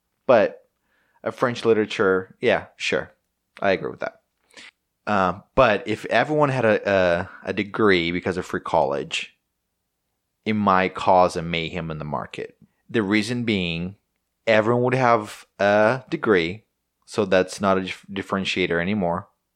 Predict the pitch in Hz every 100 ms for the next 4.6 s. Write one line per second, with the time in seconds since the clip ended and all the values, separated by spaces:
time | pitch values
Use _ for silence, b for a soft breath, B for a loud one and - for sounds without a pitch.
0 | _ b b b b - 107 95 127 123
1 | 127 104 92 92 87 - 92 80 120 110
2 | 90 82 92 87 85 - 95 104 - 98
3 | 95 - 95 - 120 101 87 87 87 -
4 | 98 95 82 90 87